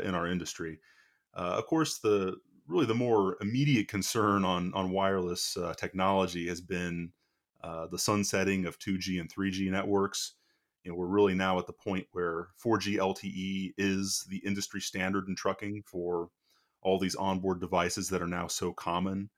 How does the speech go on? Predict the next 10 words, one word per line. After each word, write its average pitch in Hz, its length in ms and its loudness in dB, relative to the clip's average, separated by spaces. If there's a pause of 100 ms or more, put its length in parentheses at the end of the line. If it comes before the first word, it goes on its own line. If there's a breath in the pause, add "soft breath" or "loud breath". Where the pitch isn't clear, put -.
(500)
um, 80 640 -8 (160)
whether 85 280 -2
it 85 100 -6
be 87 100 -6
onboard 85 400 -2
computers, 98 580 2
E 92 80 -4
L 85 160 0
Ds, 92 800 -2 (420)
um, 85 560 -10